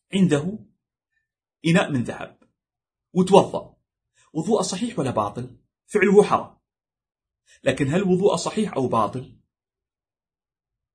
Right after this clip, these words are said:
رجل غصب إناء، إناء من نحاس، إناء من جلد، وتوضأ بالإناء هذا، وضوءه صحيح أو باطل؟ الوضوء في آنية الذهب والفضة بإجماع،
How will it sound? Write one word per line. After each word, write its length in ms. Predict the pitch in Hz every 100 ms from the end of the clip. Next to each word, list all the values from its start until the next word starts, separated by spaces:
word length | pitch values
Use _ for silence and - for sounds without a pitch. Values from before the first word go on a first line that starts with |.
| _ _ _ -
رجل 520 | 190 202 226 233 233 - _ _ _ _ _ -
غصب 480 | 139 180 233 226 202
إناء، 580 | 175 156 131 110 107 - -
إناء 200 | 185 247
من 80 | 240
نحاس، 600 | 226 285 277 - - _
إناء 220 | 190 220 214
من 120 | 214
جلد، 340 | 226 247 - - _ _ _ _ _ -
وتوضأ 600 | 180 175 175 233 220 247
بالإناء 500 | 180 190 175 165 120
هذا، 420 | 113 87 - - _ _ -
وضوءه 460 | 156 165 214 208
صحيح 440 | 196 185 175 135 -
أو 120 | 143
باطل؟ 500 | 123 110 110 139 - _ _ _ _ _ _ _ _ _ _ _ _ _
الوضوء 720 | 165 175 196 220 254 190 - _ _ _ _
في 260 | 180 175
آنية 320 | 175 202 208 175
الذهب 440 | 127 175 156 131
والفضة 440 | 131 127 160 120 127
بإجماع، 640 | 139 151 135 156 170